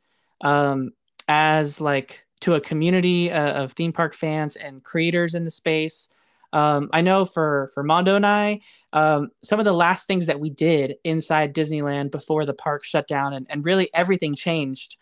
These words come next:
about the way we visit Disneyland, um, was the Magic Happens Parade. You know, it was the final weeks. I think it debuted on February twenty-eighth, um, last, uh, last, or in twenty twenty,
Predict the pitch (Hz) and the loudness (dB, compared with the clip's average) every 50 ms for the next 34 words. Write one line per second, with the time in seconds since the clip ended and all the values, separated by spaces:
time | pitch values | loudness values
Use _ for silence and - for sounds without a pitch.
0 | _ _ _ _ - 147 143 151 147 143 - 147 143 151 147 143 143 139 135 139 | _ _ _ _ -2 0 2 2 2 2 2 0 0 0 0 0 0 0 0 0
1 | 143 143 135 135 135 147 143 143 151 165 165 165 165 165 170 175 175 180 - _ | 0 0 0 -2 -2 -2 -2 -2 -2 -2 -2 -2 0 0 0 0 -2 -4 -6 _
2 | _ _ _ _ _ - 151 147 147 143 139 - - - 147 147 160 185 202 208 | _ _ _ _ _ 0 2 2 2 2 0 -2 -6 -10 -6 0 2 2 4 2
3 | 208 196 - - - 156 151 143 135 135 147 143 - 139 131 127 - 123 117 - | 2 0 -4 -4 -2 0 0 0 0 0 -2 -4 -4 -4 -4 -4 -6 -10 -10 -10
4 | - 131 123 117 110 110 - - 143 139 143 143 147 151 147 147 151 160 156 156 | -10 -8 -8 -8 -8 -10 -10 -6 -4 -2 0 0 0 0 0 2 2 4 4 4
5 | 156 143 - - _ _ _ _ _ _ - 156 147 - - 170 170 170 170 160 | 2 0 -4 -10 _ _ _ _ _ _ -4 -2 -2 2 2 2 4 4 4 2
6 | 156 160 160 165 160 - - - - - 170 - 226 240 240 247 - - 160 151 | 4 2 2 2 0 -2 -6 -8 -6 -6 -2 0 0 2 2 2 2 2 0 0
7 | 147 165 170 170 170 160 147 147 147 - 165 160 165 160 165 160 156 - - - | 0 0 0 0 2 2 0 0 0 0 0 2 2 2 2 2 0 -2 -4 -4
8 | 156 151 151 151 - 147 147 151 139 - _ _ _ _ _ _ _ _ - 147 | -4 -4 -4 -6 -6 -6 -6 -6 -8 -10 _ _ _ _ _ _ _ _ -2 0
9 | 143 139 139 139 135 131 131 127 - - - _ - _ _ _ - 156 147 143 | 2 2 2 0 -2 -2 -4 -8 -10 -16 -20 _ -20 _ _ _ -2 2 2 2
10 | 147 147 - - - - - _ - 147 143 139 131 123 123 123 123 - - - | 2 0 -4 -12 -14 -18 -16 _ -4 -2 -2 -2 -2 -4 -4 -6 -8 -8 -10 -12
11 | _ _ _ _ - 151 151 151 156 - - - - - - - 170 165 160 156 | _ _ _ _ -2 2 2 2 2 0 -6 -12 -14 -16 -14 -6 0 2 2 2
12 | 151 147 147 - 185 175 175 170 - - - 170 170 165 127 117 - | 2 0 -2 -2 -2 -2 -2 -2 -4 -4 -4 -2 -2 -2 -4 -6 -10